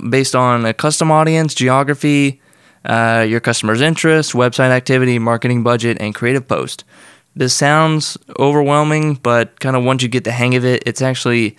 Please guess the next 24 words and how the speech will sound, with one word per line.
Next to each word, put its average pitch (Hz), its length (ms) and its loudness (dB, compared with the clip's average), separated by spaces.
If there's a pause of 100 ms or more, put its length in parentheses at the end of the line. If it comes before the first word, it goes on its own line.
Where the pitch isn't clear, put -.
(120)
a - 40 -20
pretty 160 320 0
simple 151 360 -2
process 160 460 0
and 113 100 -2
kinda 120 200 0
intuitive 127 440 0
process. 123 600 0 (1160)
And 131 120 2
it's 127 100 2
kind 160 160 2
of 151 80 2
on 139 140 2
Facebook, 131 400 0
and 117 100 -2
Facebook 123 340 -2
kinda 120 200 0
takes - 440 -4 (260)
on 123 340 0
this 123 200 -2
challenge 120 580 0 (380)
to 117 560 -2 (360)
help 120 300 -2
you 120 240 -2